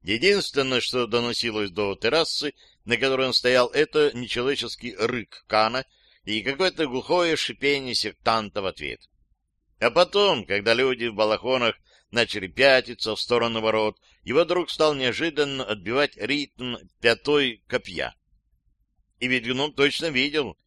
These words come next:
что оно даже до земли не долетало. Плюс странные волны, исходившие от посоха,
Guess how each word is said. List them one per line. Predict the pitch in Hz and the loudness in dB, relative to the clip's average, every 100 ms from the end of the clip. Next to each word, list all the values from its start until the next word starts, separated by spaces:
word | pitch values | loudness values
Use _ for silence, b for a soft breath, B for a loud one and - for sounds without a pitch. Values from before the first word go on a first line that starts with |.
| _ | _
что | - 110 | -2 2
оно | 110 127 | 2 2
даже | 104 117 117 120 | 2 2 2 0
до | 120 | -4
земли | 101 107 98 92 113 | -4 -4 -6 -6 -6
не | 139 147 | -6 -8
долетало. | 139 143 143 104 73 62 _ _ _ _ _ _ _ | -6 -6 -4 -4 -4 -8 _ _ _ _ _ _ _
Плюс | 95 107 127 147 - - _ _ _ - | -4 0 0 0 -4 -12 _ _ _ -12
странные | - - 120 123 123 120 | -2 4 4 4 0 0
волны, | 120 123 120 117 113 | 4 4 2 -2 -2
исходившие | - 117 113 117 - 107 | 0 -2 -4 -6 -4 -6
от | 107 | -6
посоха, | 107 110 - 90 101 | -4 -4 -4 -6 -6